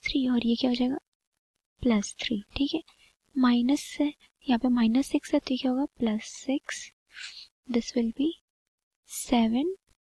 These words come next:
minus, यहाँ पे क्या है, two into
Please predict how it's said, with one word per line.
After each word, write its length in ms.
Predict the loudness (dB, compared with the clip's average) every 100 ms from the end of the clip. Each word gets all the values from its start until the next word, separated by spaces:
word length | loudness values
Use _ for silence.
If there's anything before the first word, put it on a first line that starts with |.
| _ _ _ _ _ _ _ _ _ _ _ _ -2
minus, 560 | 2 2 2 -2 -4 2
यहाँ 100 | 2 2
पे 60 |
क्या 160 | 2 2
है, 100 | 2 2
two 120 | 4 4
into 260 | 4 2